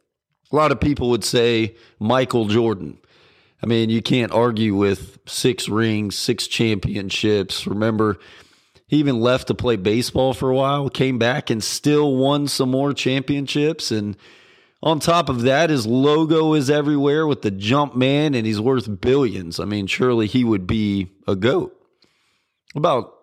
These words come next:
in regards to football, gotta be Tom Brady, right? I, I mean, who plays until they're forty-five years old?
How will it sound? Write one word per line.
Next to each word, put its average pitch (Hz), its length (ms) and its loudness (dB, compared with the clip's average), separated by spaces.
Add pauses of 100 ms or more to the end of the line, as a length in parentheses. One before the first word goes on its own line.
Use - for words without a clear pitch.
(120)
in 120 100 -2
regards 110 420 0
to 107 100 -4
football, 95 580 -4 (720)
gotta 143 160 0
be 135 140 0
Tom 139 320 0
Brady, 120 440 0
right? 101 320 2
I, 113 280 0
I - 20 2
mean, 123 300 0 (420)
who 226 240 0
plays 156 560 0
until 131 340 0
they're 127 200 2
forty-five 151 1040 -2
years 120 280 0
old? 107 440 -2